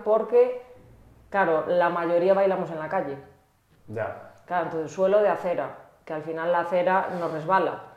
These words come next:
Speaker 1: Em, frío, porque tienes que bailar en invierno, pues en la estación de tren que hace un frío que te pelas.
Speaker 2: En Galicia.
Speaker 1: En Galicia, con la humedad,
Speaker 2: <laughs>
Speaker 1: importante.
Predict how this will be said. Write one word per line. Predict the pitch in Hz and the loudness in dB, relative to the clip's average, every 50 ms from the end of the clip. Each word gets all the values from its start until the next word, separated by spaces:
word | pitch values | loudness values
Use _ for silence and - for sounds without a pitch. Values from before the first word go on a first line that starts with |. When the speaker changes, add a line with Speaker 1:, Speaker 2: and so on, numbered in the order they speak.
| _ _ _ _ _ _ _ _ _ _ _ - | _ _ _ _ _ _ _ _ _ _ _ -4
Speaker 1:
Em, | 160 165 160 160 160 160 156 156 156 156 151 151 151 151 151 151 147 147 147 143 - - - | 0 2 4 4 4 2 2 0 -2 -2 -4 -6 -8 -8 -10 -10 -10 -10 -12 -12 -14 -16 -18
frío, | - - 196 185 196 190 175 147 139 127 - - - - _ _ _ _ _ _ _ _ _ _ _ | -6 -2 2 4 6 6 4 4 2 -2 -4 -10 -18 -20 _ _ _ _ _ _ _ _ _ _ _
porque | - 147 135 | -12 -10 -8
tienes | 151 156 156 | -8 -6 -4
que | 160 180 | -2 0
bailar | 175 165 170 170 170 | 2 2 2 2 0
en | 170 170 175 | 0 -2 -4
invierno, | 175 170 175 190 196 196 214 226 240 254 240 | -2 2 4 4 4 4 2 0 0 0 0
pues | 202 180 165 165 | 0 0 -2 -2
en | 175 165 | -2 -4
la | 160 | -4
estación | 156 - 170 160 175 180 190 | -2 -2 -2 -2 -2 0 0
de | 190 180 | 0 0
tren | 190 190 202 208 226 226 | 0 0 0 0 0 0
que | 214 202 | 0 -2
hace | 190 180 | -2 -2
un | 185 185 175 | -4 -4 -4
frío | 180 185 202 208 | -2 -2 -2 0
que | 208 196 | 0 0
te | 147 165 160 | -2 -2 -2
pelas. | 165 175 175 160 143 139 127 | -2 -2 -2 -2 -2 -4 -4
Speaker 2:
En | 110 104 | -6 -6
Galicia. | 101 98 101 104 101 - 127 - - - - | -4 -4 -6 -6 -8 -10 -14 -16 -18 -18 -16
Speaker 1:
En | - 110 110 | -14 -10 -6
Galicia, | 139 147 170 202 226 - - 160 160 160 - - | -2 2 4 4 4 4 2 0 0 0 2 8
con | - 208 202 | 10 10 12
la | 196 | 12
humedad, | 196 185 202 196 196 220 233 - 226 - - | 10 10 10 10 12 12 12 12 12 10 8
Speaker 2:
<laughs> | - | 6
Speaker 1:
importante. | 214 202 175 190 190 180 - 233 254 277 - - 196 208 208 - | 4 6 6 6 8 8 10 10 10 10 8 8 10 8 8 8